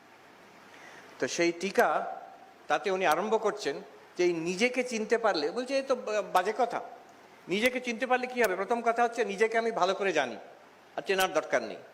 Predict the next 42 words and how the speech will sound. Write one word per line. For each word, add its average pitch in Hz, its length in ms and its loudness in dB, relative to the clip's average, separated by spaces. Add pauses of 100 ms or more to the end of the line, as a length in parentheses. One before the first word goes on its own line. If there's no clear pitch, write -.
(300)
দ্বিতীয় 214 320 2
হচ্ছে, 233 220 0
আমি 196 100 0
নিজেকে 220 280 -2
চিনলে 226 300 0
হবেটা 202 340 2
কি? 208 160 -6 (640)
আমি 175 160 0
তো 196 80 -6
নিজেকে 214 300 0
চিনি, 190 260 -4
তাতে 185 260 0
কিছু 214 180 -4
আমার 196 160 0
দুঃখ 190 260 -2
কষ্ট 214 220 0
যাচ্ছে 180 360 0
না, 208 100 -2
তার 196 180 -4
দুঃখ 180 240 -2
কষ্টই 233 260 -2
তো 226 100 2
আছে। 220 260 0 (1120)
তো 127 140 -14
তারপরে 220 440 0 (100)
বলছেন, 190 280 -2
বেদান্ত 180 400 0
সেইখানে 180 420 -2
আরম্ভ 135 360 0
করে, 117 140 -2
"তুমি 233 340 -2
যে 240 140 0
ভাবছো 170 480 0
তুমি 185 200 -6
নিজেকে 165 380 -2
চেনো, 131 420 0 (300)
এটা 135 160 0
ভুল, 131 340 -2 (880)
তুমি 180 140 -2
নিজেকে 139 320 -2
চেনো 117 360 -2
না। 104 180 -4